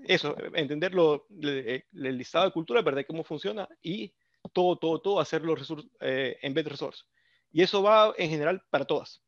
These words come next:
Digamos que esa es una cosa que podría en todas las plataformas. Y matamos consola, ¿verdad?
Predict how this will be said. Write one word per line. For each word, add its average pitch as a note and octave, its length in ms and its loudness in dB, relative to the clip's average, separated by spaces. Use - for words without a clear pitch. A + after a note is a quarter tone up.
Digamos D#3+ 380 -2
que F#3 80 -2
esa F3 140 -4
es F3 40 -4
una D#3+ 440 0
cosa F3 240 -8
que D#3+ 160 -2
podría D3+ 300 -2
en D3+ 100 -6
todas E3+ 220 2
las B2+ 80 0
plataformas. - 640 -12
Y G#3 100 2
matamos F3+ 340 4
consola, E3 480 0
¿verdad? B2+ 420 -4